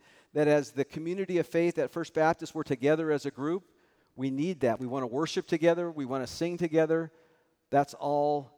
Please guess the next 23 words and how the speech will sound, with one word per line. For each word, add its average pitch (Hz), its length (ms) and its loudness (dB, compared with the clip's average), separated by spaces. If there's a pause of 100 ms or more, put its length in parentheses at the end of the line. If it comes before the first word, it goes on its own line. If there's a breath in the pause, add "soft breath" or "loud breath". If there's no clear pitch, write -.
(100)
important. 131 540 -4 (1300)
But 143 100 -4
when 151 140 -4
we 147 80 -2
get 160 160 2
into 175 220 -4
a 147 40 0
group, 180 360 -2
we 151 80 -2
move 147 180 -4
out 156 240 2
of 170 140 0
a 147 100 0
row 156 380 2
into 151 320 -6
a 127 40 -4
circle. 170 440 -6
We're 135 120 -4
facing 160 460 -4
one 160 140 -6
another. 156 540 -4 (420 soft breath)
We're, 127 560 -4
uh, 120 140 -8